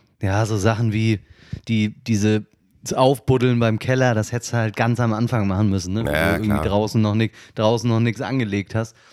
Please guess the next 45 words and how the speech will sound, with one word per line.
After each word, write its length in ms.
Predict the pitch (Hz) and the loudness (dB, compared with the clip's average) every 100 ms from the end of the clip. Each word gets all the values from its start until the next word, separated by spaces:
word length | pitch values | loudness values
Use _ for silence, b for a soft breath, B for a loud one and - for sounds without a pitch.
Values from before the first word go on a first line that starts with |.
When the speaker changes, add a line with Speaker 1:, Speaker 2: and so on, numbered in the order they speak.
| b | b
Speaker 1:
Und 60 | 117 | -6
dann 120 | 104 | -4
reißt 340 | 101 110 - | -2 -4 -4
du 40 | 113 | -6
zum 220 | - 110 | -4 -4
Teil 280 | 117 113 110 | -2 -2 -2
dir 120 | 107 | -4
da 140 | 107 | -4
wieder, 480 | 107 107 107 107 107 | -4 -2 -2 -2 -4
ähm, 160 | 107 104 | -4 -2
Baustellen 520 | 110 113 - 113 107 | -2 -2 -2 -2 -2
auf, 260 | 107 113 - | -4 -6 -8
die 180 | 113 | -12
eigentlich 300 | 95 113 104 | -6 -4 -4
schon 160 | - 107 | -4 -4
fertig 360 | 127 120 101 98 | -2 -2 -4 -6
waren, 180 | 98 | -6
so 100 | 101 | -6
ungefähr. 400 | 107 101 - 110 - B B B | -4 -6 -4 -6 -6 B B B
Aber 260 | 139 147 143 | 0 4 4
mein 220 | 131 120 | 2 2
Gott, 220 | 120 - | 0 0
man, 320 | 101 104 104 87 113 | -2 0 -2 -4 -2
man 180 | 110 107 | 0 2
lernt 260 | 110 113 | 0 0
mit 120 | 107 101 | -4 -4
den 140 | 101 | -4
Jahren 320 | 104 104 104 | -2 0 0
ja 80 | 104 | 0
dazu 440 | 101 - 117 113 | 0 -4 -4 -4
und 300 | 107 98 95 - B B B B B | -2 -4 -6 -10 B B B B B
hier 220 | - 127 117 - 113 | 2 2 2 -4 -4
gibt's 220 | 147 - | -2 2
immer 220 | 143 127 | 2 4
was 160 | 110 - | 2 -2
zu 100 | 107 | -4
tun. 300 | 120 98 87 | 0 0 0
Und 160 | 90 | -2
ich 140 | 120 - | -4 0
komme 200 | 147 147 | 2 2
auf 120 | 131 | 2
jeden 180 | 156 143 | 2 2
Fall 140 | 143 | 2
drauf 200 | 127 127 | 2 0
zurück 420 | - 127 143 175 | 2 2 2 0